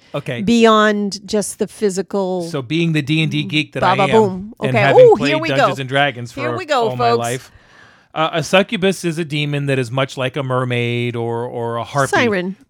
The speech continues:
Speaker 1: Yeah, or a siren. They, they do have the ability to charm, but it's not like a succubus would not be able to charm a gay man.
Speaker 2: Okay.
Speaker 1: Okay? Because I'm not interested.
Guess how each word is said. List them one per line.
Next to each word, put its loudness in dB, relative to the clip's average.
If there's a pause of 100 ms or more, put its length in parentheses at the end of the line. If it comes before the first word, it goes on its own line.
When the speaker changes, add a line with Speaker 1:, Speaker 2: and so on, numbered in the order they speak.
Speaker 1:
Yeah, -2
or 0
a -4
siren. -4
They, -2
they -4
do -2
have 0
the -2
ability -6
to -12
charm, -2 (460)
but 2 (540)
it's -6 (120)
not 4
like 0 (1600)
a -8
succubus 0
would -2
not 2
be 0
able 0
to -8
charm -4
a -6
gay -4
man. -12 (1300)
Speaker 2:
Okay. -8 (160)
Speaker 1:
Okay? -4
Because -10 (760)
I'm -10
not -4
interested. -8